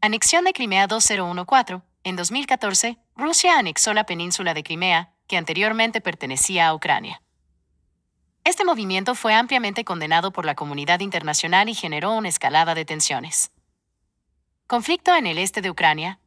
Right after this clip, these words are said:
Donbass. En el este de Ucrania, en la región conocida como Donbass, estalló un conflicto armado en dos mil catorce entre el ejército ucraniano y separatistas prorrusos.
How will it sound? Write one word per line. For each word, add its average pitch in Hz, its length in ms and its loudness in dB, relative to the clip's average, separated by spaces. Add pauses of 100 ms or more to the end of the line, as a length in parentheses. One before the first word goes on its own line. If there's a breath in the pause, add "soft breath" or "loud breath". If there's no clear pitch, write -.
(140)
Donbass. 233 340 4
En 320 80 -2
el 180 120 -4
este 185 240 -4
de 180 100 -4
Ucrania, 185 480 0 (180)
en 202 120 -4
la 185 80 4
región 269 320 -2
conocida 220 460 0
como 156 220 -4
Donbass, 156 440 0 (160)
estalló 262 400 2
un 370 40 -4
conflicto 262 420 -2
armado 190 320 2
en 185 100 -4
dos 151 160 -4
mil 240 160 -6
catorce 214 420 0
entre 151 300 -4
el 139 60 -4
ejército 185 440 -4
ucraniano 185 540 2
y 247 60 0
separatistas - 720 -4
prorrusos. 165 640 -2